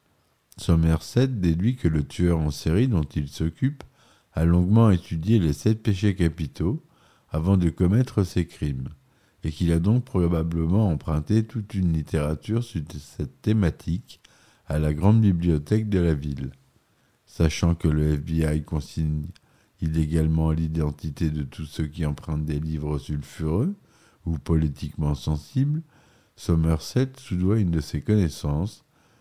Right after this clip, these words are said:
qui a ses entrées à l'agence pour vérifier les registres d'emprunt de la bibliothèque. La requête about à une identité.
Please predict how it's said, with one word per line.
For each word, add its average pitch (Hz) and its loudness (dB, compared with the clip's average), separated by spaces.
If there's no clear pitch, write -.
qui - -2
a 73 0
ses 76 -4
entrées 80 -2
à 95 2
l'agence 71 -4
pour 82 0
vérifier 101 4
les 85 0
registres 80 0
d'emprunt 78 -4
de 104 -2
la 76 0
bibliothèque. 80 -4
La 76 -2
requête 85 0
about 85 0
à 90 2
une 85 0
identité. 87 -4